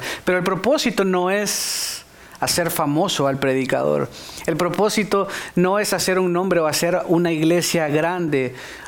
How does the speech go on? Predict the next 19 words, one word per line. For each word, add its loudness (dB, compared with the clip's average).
o 4
hacer 0
dinero 2
o 2
simplemente 2
escribir 2
libros 2
o -2
qué -2
sé 0
yo, 2
sino 2
verdaderamente 2
el 0
propósito 0
que 2
Dios 2
dio 4
es -2